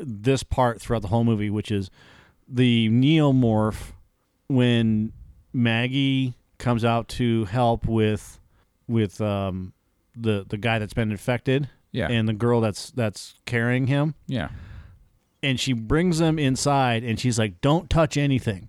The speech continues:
Speaker 2: Yeah.
Speaker 1: And, and the other girl goes, "He puked blood all over my face. I don't really think, you know, getting some blood on your fucking, on your little deck is,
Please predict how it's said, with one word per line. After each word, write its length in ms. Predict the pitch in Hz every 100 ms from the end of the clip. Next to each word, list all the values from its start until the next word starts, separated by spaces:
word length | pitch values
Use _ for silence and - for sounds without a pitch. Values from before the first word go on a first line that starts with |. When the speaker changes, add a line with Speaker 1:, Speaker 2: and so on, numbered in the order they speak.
| -
Speaker 2:
Yeah. 200 | 156 123 -
Speaker 1:
And, 460 | 117 123 120 117 117 _ _ _ _
and 460 | 131 120 113 110 110
the 100 | 117
other 140 | 131 143
girl 220 | 135 127
goes, 280 | 120 117 104
"He 180 | - 143
puked 360 | - 165 151 -
blood 440 | 120 139 135 120
all 300 | 135 131 127
over 200 | 123 123
my 180 | 113 107
face. 560 | - 123 101 95 - - - -
I 80 | 120
don't 160 | 127 131
really 300 | 127 123 120
think, 460 | - 127 113 - _ _ _ _ _ _
you 160 | 123
know, 300 | 113 101 92 - - _ _ -
getting 240 | 113 131 120
some 200 | 123 107
blood 280 | 117 117
on 160 | 113 110
your 140 | 110
fucking, 560 | 101 131 120 113 110 101 _ 147 139
on 180 | 135 117
your 120 | 110
little 200 | 120 117
deck 400 | 104 120 110 98
is, 180 | 110